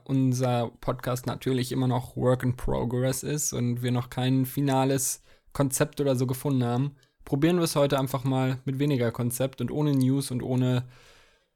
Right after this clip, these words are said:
feste Kategorien, aber ein Thema haben wir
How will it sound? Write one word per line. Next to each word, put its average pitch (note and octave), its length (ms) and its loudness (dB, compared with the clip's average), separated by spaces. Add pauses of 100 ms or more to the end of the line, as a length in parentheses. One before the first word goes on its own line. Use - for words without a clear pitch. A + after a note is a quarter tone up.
(540)
feste - 380 2
Kategorien, C3 800 4
aber B2+ 420 2 (100)
ein B2+ 120 0
Thema D#3 540 0
haben B2+ 220 0
wir B2+ 360 2